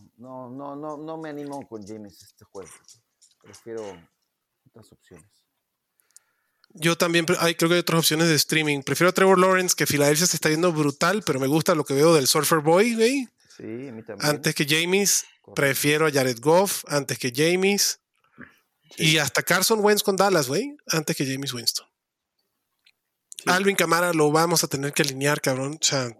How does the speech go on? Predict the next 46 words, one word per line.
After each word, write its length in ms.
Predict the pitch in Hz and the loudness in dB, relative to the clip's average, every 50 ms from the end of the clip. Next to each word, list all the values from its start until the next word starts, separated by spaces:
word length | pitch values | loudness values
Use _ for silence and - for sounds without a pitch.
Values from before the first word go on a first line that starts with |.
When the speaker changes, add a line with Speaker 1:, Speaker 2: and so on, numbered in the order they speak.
| _ - | _ -12
Speaker 2:
nuevamente, 580 | - 143 143 143 143 147 143 - 135 127 120 - _ _ _ _ - | -8 -6 -4 -2 -4 -4 -4 -4 -4 -4 -6 -8 _ _ _ _ -8
otro 340 | - - 156 160 - 160 160 | -2 0 0 2 2 0 0
que 80 | - | -2
estamos 400 | 147 - - 143 147 160 151 - | -2 -2 -2 -2 0 0 0 0
ahí 100 | 143 135 | 0 0
de 120 | 139 151 147 | 0 0 0
necios 560 | 151 151 147 - - 160 156 147 - - 127 | 0 0 0 0 0 0 0 2 0 0 0
rankeando. 580 | 135 131 131 127 - 151 156 160 170 190 214 220 - | -2 -4 -4 -2 0 0 0 0 0 -2 -2 -4 -6
Speaker 3:
<laughs> 80 | - 170 | -8 -8
Sí. 140 | - - - - - - _ _ _ _ _ _ _ _ _ _ _ - _ _ _ _ _ _ - | -8 -8 -12 -12 -16 -20 _ _ _ _ _ _ _ _ _ _ _ -20 _ _ _ _ _ _ -10
Speaker 2:
¿No? 120 | 139 160 | -10 -10
Speaker 3:
Ni 60 | - 147 | -10 -12
pedo. 340 | - - 139 143 135 - _ _ _ _ _ _ _ _ _ _ | -14 -16 -16 -16 -18 -20 _ _ _ _ _ _ _ _ _ _
Speaker 2:
Ni 300 | _ 147 170 165 160 156 | _ -8 -2 0 0 0
pedo, 380 | 147 - 165 160 165 175 196 180 | 2 2 0 2 2 4 4 4
güey. 240 | 170 175 202 220 180 | 6 4 4 4 2
Yo 140 | 156 160 165 | 2 2 4
lo 80 | 175 | 4
tengo 240 | 170 185 175 180 180 | 2 2 2 2 2
como 200 | - 160 147 143 | 2 2 0 0
mi 80 | 143 139 | 0 -2
running 240 | 131 143 156 170 165 | -2 0 0 0 0
back 120 | 156 127 | 0 -2
diez. 480 | 120 135 151 180 220 220 - - - _ _ _ _ _ _ _ _ _ _ _ - | 0 0 0 2 2 0 0 -2 -4 _ _ _ _ _ _ _ _ _ _ _ -20
O 140 | - 143 - | -16 -10 -6
sea, 280 | - 143 131 127 123 _ _ _ _ _ _ _ _ | -4 -2 -2 -4 -6 _ _ _ _ _ _ _ _
mm, 440 | - 143 135 131 131 131 131 - - | -14 -10 -10 -8 -8 -10 -14 -14 -10
la 120 | 160 143 | -8 -4
mayoría 240 | 139 139 135 135 156 | -2 -2 0 0 2
creo 100 | 156 170 | 2 2
que 40 | - | 2
lo 40 | - | 2
tiene 180 | - 147 165 | 2 0 0
por 120 | 151 160 147 | 0 0 0
el 60 | 135 | 0
catorce, 360 | - 123 - 156 170 - 185 | -2 -2 0 0 0 0 0
por 120 | 160 151 | 0 2
ahí. 220 | 143 170 214 196 151 | 2 2 2 0 -2
Independientemente 580 | 160 151 151 143 151 156 156 190 185 180 - 175 | -2 -2 0 2 2 2 2 2 2 2 2 2
de 40 | 156 | 2
diez, 220 | 160 180 190 - | 2 2 0 2
catorce, 420 | - 160 - - 175 175 - 196 151 | 0 -2 2 2 2 4 4 2 2
lo 80 | 143 | 2
vas 100 | 139 143 | 2 2
a 40 | 151 | 0
alinear. 320 | 160 143 123 131 170 240 | 0 0 0 0 0 0